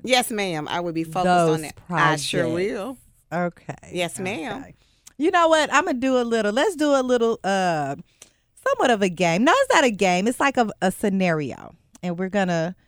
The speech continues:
Speaker 2: focus on your background with, you know, all of the events that you plan. So just listen to what I'm saying, okay? And I want you to tell me how you would plan this event out, okay?
Speaker 1: Okay. Let's
Speaker 2: Okay.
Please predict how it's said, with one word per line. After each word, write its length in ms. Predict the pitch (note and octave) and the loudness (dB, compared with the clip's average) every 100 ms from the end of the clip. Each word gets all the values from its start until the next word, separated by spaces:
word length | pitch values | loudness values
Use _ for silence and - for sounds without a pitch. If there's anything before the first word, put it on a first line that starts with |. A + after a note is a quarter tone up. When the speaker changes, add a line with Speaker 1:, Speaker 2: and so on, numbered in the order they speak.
| _ _ - | _ _ 0
Speaker 2:
focus 440 | G#3+ - A3 - | 0 0 -8 -8
on 440 | - E3+ E3 D#3 D#3+ | -6 -4 -2 -2 -4
your 120 | D#3 | -6
background 1080 | D3 - D3 B2+ - C#3 B2 C2 B1+ - D3+ - | -6 -6 -8 -8 -14 -14 -14 -18 -20 -20 -20 -20
with, 480 | D#3 D3 C3+ A2 C#3+ - | -12 -6 -4 -6 -10 -10
you 180 | F3+ E3 | -6 -4
know, 200 | B2 G#2+ | -6 -8
all 220 | D#3 D#3+ | -6 -6
of 80 | D3+ | -6
the 160 | C#3+ C3+ | -6 -6
events 380 | B2+ E3 D#3 - | -6 -6 -6 -8
that 240 | A#2+ - | -14 -14
you 60 | C3+ | -14
plan. 340 | - C#3 A2+ | -10 -10 -10
So 220 | - D3 | -8 -6
just 260 | D3+ D#4 - | -2 -4 -2
listen 380 | C#4 C#4+ C4 B3 | -2 -2 -2 -2
to 160 | B3+ | -2
what 180 | G3+ F#3 | 2 2
I'm 140 | E3 F3 | 2 -2
saying, 640 | - F#3 C3 - E2+ - - | -4 -2 -2 -8 -14 -16 -14
okay? 480 | D#3+ F#3 E3 D3+ E3+ _ _ D#3 | -6 -2 -2 -2 -8 _ _ -4
And 80 | |
I 60 | D#3+ | -2
want 280 | F3 F3+ - | -2 -6 -8
you 80 | D#3+ | -12
to 80 | D#3+ | -14
tell 380 | - G#3 G3 | -6 0 0
me 220 | F#3 F3 F3 | 0 0 -2
how 160 | F3+ | -2
you 180 | E3+ F3 | -4 -6
would 160 | E3 - | -12 -14
plan 360 | G#3 F3 E3 | -6 -4 -4
this 200 | D#3 - | -6 -8
event 300 | E3 C#3+ F#2 | -10 -10 -14
out, 160 | C2 G#1 _ F3 | -14 -20 _ -4
okay? 220 | C4 D#4+ _ _ - | -4 -4 _ _ -14
Speaker 1:
Okay. 160 | F4 - - _ _ _ _ - | -10 -10 -12 _ _ _ _ -4
Let's 160 | G3 A#3 | -2 2
Speaker 2:
Okay. 140 | G#3+ | 0